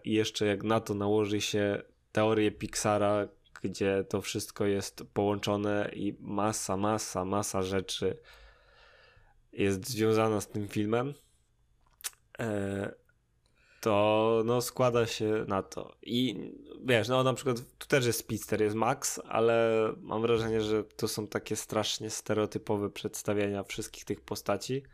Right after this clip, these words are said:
Znaczy, może nie stereotypowe, to jest, e,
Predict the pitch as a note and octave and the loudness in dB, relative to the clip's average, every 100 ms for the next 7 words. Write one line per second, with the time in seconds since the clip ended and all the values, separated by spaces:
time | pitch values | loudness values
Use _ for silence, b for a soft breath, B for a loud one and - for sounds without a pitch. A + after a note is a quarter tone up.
0 | b b _ - A#2+ C#3+ C3 - - B2+ | b b _ -6 -2 0 -2 -8 -4 0
1 | C#3 C#3 C3 B2+ A#2+ A#2 A#2 - B2 G2 | 2 2 2 2 4 4 0 0 2 2
2 | F2+ G#2 G2 G2+ - - - _ _ _ | 0 0 -2 -4 -12 -16 -20 _ _ _
3 | G1+ | -14